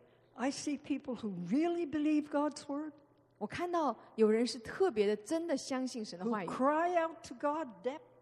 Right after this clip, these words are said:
Speaker 1: with deep depths of
Speaker 2: 他们会在
Speaker 1: desire.
Speaker 2: 心的深处很迫切地来祷告神。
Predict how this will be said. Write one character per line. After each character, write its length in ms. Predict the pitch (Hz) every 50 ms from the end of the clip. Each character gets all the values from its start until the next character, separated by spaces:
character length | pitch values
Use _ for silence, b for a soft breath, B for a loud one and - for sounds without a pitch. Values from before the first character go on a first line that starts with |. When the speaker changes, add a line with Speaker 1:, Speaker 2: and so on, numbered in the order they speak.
| _ - - 226
Speaker 1:
with 120 | 262 277 - _ - 180 170
deep 260 | - 262 302 330 339 - _ 190 175
depths 360 | 170 254 285 277 - - - -
of 100 | 233 202 - - _ b b b b _ _ - _ _
Speaker 2:
他 100 | - 262
们 140 | 277 277 285
会 240 | 269 302 311 294 233
在 160 | 226 269 254 247
Speaker 1:
desire. 640 | 247 254 262 269 285 294 302 311 302 302 330 339 - -
Speaker 2:
心 440 | - - - - - - 330 339 330
的 120 | 302 247
深 420 | - - - - - 339 320 320 320
处 360 | - - 320 302 233 208 - B B B B B
很 300 | - 208 208 196 190 185
迫 340 | 185 - - - 330 320 269
切 240 | 254 - - 285 247
地 200 | 208 196 170 156
来 260 | - 185 180 180 190 214 - -
祷 160 | 202 - 185
告 200 | 190 233 220 202
神。 340 | - - 196 165 170 190